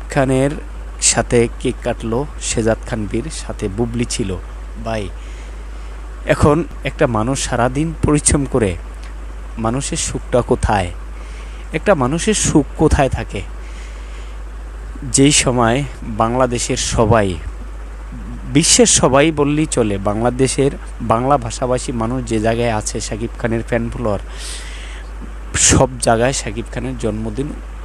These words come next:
উদযাপন করেছে, কিন্তু শাকিব খানকে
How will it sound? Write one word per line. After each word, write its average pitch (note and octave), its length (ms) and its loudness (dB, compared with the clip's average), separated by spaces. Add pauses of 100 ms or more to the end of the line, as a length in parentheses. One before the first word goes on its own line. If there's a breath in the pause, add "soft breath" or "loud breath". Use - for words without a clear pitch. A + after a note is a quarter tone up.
(220)
উদযাপন D#3+ 460 0
করেছে, G#2 460 -4 (1120)
কিন্তু C3 400 0
শাকিব - 440 -2 (100)
খানকে C3 240 -4